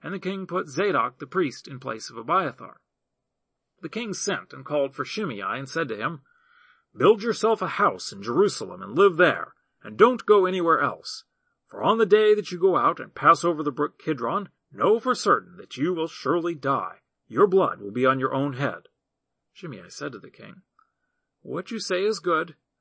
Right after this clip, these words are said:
As my lord the king has said, so will your servant do." Shimei lived in Jerusalem many days.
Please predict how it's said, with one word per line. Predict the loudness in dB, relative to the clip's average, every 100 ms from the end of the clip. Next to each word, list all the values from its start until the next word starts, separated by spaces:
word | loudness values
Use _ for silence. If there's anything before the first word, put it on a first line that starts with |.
| _ -10
As | -2 0 0
my | -2 -2
lord | 0 2 0
the |
king | -4 -10 -10
has | -12
said, | -8 -6 -6 -8
so | -12 -8
will | -8 -6
your | -6 -8
servant | -4 -4 -4 -8
do." | -8 -8 -10 _ _ _ _ _ _ _
Shimei | -12 -12 -12 -14
lived | -8 -8 -8
in | -10
Jerusalem | -8 -6 -8 -12 -20 -20
many | -20 -14
days. | -6 -6 -6 -12 -20